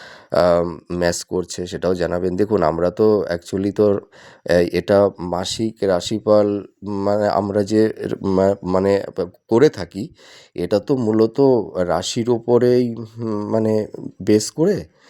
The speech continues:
এই রাশির ওপরে যে প্ল্যানেটগুলো, উম, এই তারা ট্রানজিট করছে, এর উপর ভিত্তি করেই আমরা, উম, এই মাসিক রাশিফলটা, আ, উম, পর্যালোচনা করে থাকি।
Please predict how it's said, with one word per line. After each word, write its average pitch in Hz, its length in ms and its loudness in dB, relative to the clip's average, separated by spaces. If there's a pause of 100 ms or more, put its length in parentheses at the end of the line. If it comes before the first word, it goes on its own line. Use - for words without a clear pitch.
(340)
এই 120 180 4
রাশির 117 340 2
ওপরে 113 340 2
যে 107 200 0
প্ল্যানেটগুলো, 95 920 0 (200)
উম, 85 320 -8 (240)
এই 90 240 -2 (160)
তারা 87 240 4 (600)
ট্রানজিট 90 500 -2
করছে, 85 480 -4 (440)
এর 92 160 2
উপর 95 260 2
ভিত্তি 90 320 -8
করেই 95 340 2
আমরা, 90 420 0 (100)
উম, 90 200 -6
এই 85 260 -2 (120)
মাসিক 85 560 -4
রাশিফলটা, 90 760 0 (480)
আ, 87 320 4 (160)
উম, 82 160 -10
পর্যালোচনা 95 680 -4
করে 92 240 0
থাকি। 90 460 -10